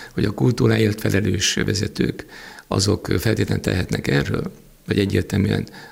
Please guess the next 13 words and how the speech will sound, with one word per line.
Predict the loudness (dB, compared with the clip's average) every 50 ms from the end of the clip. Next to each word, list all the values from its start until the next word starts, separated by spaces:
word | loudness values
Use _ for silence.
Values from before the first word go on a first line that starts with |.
| -8
ugye | -4 -2 0 0 0 0 -2 -4 -6 -12 -18 -20 -20 -20 -20 -20 _ _ -20 -20 -20 -10 -4
azért | -2 -2 0 0 0 0
az | 2 2
elmúlt | 2 4 4 2 2 2
időszakban | 0 0 0 0 0 0 0 0 0 2
voltak | 2 2 0 0 -2 -4 -4 -2
változások | -2 -2 -2 -2 -2 -2 -2 -2 -2 -2 -4 -4
ezen | -4 -2 -2 -2
a | 0
területen, | 0 0 0 0 0 0 0 0 0 0 0 -4 -8 -16 -18 -18 -18 -18 -20 -20 -18 -14 -14 -14 -14 -14 -18 -20 -20 -8
hanem | -2 0 2 4 4
azt | 4 2 2 2
mondom, | 0 2 2 2 2 2 2 2